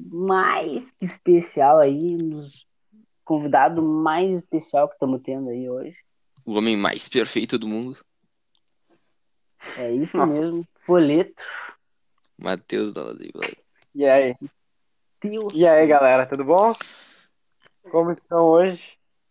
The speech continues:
Speaker 2: Se apresente-se, por
Speaker 1: Ué.
Speaker 2: favor.
Speaker 1: Não, pô, pode falar aí, é, o, o microfone é teu.
Speaker 3: Então tá
Speaker 2: Tá.
Speaker 3: bom.
Speaker 2: Peraí,
Speaker 3: Ah,
Speaker 2: deixa eu te
Speaker 3: bom,
Speaker 2: passar o microfone
Speaker 3: como vocês
Speaker 2: aqui.
Speaker 3: já falaram. Passa aqui, passa aqui.
Speaker 2: Aqui, ó.
Speaker 3: Passou, passou?
Speaker 2: Pegou, pegou.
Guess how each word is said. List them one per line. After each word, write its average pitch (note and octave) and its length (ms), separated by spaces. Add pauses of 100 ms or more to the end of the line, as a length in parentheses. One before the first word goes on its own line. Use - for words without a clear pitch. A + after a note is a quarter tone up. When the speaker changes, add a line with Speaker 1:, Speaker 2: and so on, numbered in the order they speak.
(120)
Speaker 2:
Se - 160
apresente-se, C3+ 600
por F#3 80
Speaker 1:
Ué. G#3 80
Speaker 2:
favor. C3 400 (840)
Speaker 1:
Não, E3+ 160
pô, C3+ 360
pode C#3 220
falar G3+ 260
aí, D3 240
é, C3 140
o, B2 280
o - 20
microfone C3+ 480
é E3+ 40
teu. C#3+ 260 (1500)
Speaker 3:
Então C#3 180
tá D3 60
Speaker 2:
Tá. B2 80
Speaker 3:
bom. G2 120 (640)
Speaker 2:
Peraí, B2+ 200
Speaker 3:
Ah, - 20
Speaker 2:
deixa C#3+ 160
eu C#3 60
te E3+ 60
Speaker 3:
bom, G3 60
Speaker 2:
passar C#3 280
o C3+ 40
microfone C3+ 360
Speaker 3:
como F3 120
vocês E3 100
Speaker 2:
aqui. D#3 80
Speaker 3:
já E3 120
falaram. D3+ 460 (1120)
Passa D#3 240
aqui, D3 120
passa C3 200
aqui. C#3 100
Speaker 2:
Aqui, F#3 380
ó. G2 200
Speaker 3:
Passou, E3 220
passou? B3+ 300
Speaker 2:
Pegou, A#2+ 240
pegou. A2+ 300